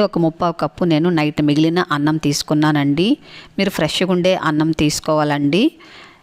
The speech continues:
ముప్పావు కప్పు తీసుకున్నాను. గట్టిగా నొక్కి పెట్టి తీసుకోకూడదండి.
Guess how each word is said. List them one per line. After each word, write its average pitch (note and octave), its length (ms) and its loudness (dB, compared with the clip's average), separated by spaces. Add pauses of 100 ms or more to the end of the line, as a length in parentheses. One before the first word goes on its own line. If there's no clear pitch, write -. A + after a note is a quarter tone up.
(640)
ముప్పావు E3 300 -2
కప్పు D#3+ 200 -2 (100)
తీసుకున్నాను. D#3+ 520 0 (100)
గట్టిగా F3 320 -2
నొక్కి D#3 260 -4
పెట్టి - 220 -6
తీసుకోకూడదండి. D#3 600 -2